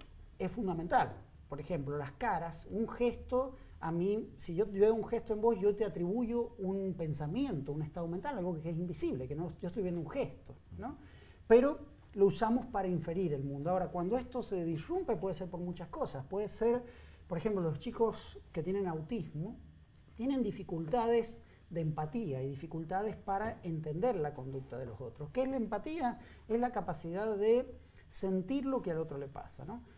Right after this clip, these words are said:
Y hay una forma muy burda de expresarlo. Suponete que yo aquí de repente me caigo, me pego en la cabeza y me pego un, con todo en, en el piso, ¿no? Vos vas a hacer esto, probablemente, si sos mínimamente empático. ¿Qué es esto? Es que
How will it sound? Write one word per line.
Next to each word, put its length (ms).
Y 80
hay 100
una 160
forma 320
muy 220
burda 460
de 60
expresarlo. 600
Suponete 580
que 360
yo 180
aquí 440
de 120
repente 340
me 140
caigo, 380
me 120
pego 220
en 60
la 100
cabeza 500
y 80
me 240
pego 160
un, 140
con 280
todo 320
en, 200
en 120
el 100
piso, 380
¿no? 160
Vos 220
vas 100
a 20
hacer 220
esto, 440
probablemente, 680
si 120
sos 120
mínimamente 680
empático. 560
¿Qué 140
es 100
esto? 460
Es 120
que 340